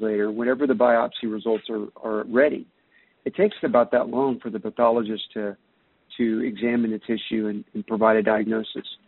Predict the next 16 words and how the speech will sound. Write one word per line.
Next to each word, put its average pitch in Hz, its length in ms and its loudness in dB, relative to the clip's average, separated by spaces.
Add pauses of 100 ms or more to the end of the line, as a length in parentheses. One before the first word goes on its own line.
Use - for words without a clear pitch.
(840)
But 147 100 6
anyway, 135 580 6
at, 139 180 0
at 131 120 -2
around, 131 320 2 (360)
let's 135 180 -4
say, 123 280 2
anywhere 156 300 2
between 127 380 -2
one 131 180 2
to 151 60 2
two 143 200 0
weeks 127 220 2
after 131 260 0
that 113 180 0
biopsy, 131 640 0